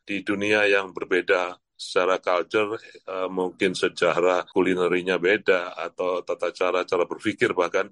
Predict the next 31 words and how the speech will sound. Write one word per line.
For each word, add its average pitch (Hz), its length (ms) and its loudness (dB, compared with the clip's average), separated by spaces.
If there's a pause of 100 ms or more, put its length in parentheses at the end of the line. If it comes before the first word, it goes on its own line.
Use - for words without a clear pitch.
(320)
Karena 98 200 -6
kita 113 320 0
waktu 127 280 2
di - 100 -4
Indonesia 110 540 -6
itu 123 100 -6
kan 170 160 0
nggak 107 180 0
biasa 107 560 0 (380)
untuk 120 260 -12
berdiskusi. 101 640 -4 (260)
Kita 113 380 0
itu 143 320 2 (240)
dulu 120 320 2
ya, 107 240 2 (160)
zaman 92 240 -6
kita - 240 -2
mungkin 107 240 -6
sekarang 110 320 0
udah 95 80 4
berubah 95 320 0
ya. 98 120 0 (280)
Jadi 101 240 -4
kita 117 320 0
tuh 147 160 2
kan 120 320 0
guru 120 320 2
akan 117 240 -2
memberitahu, 104 720 0
kita 117 180 -4
mendengar, 107 460 -2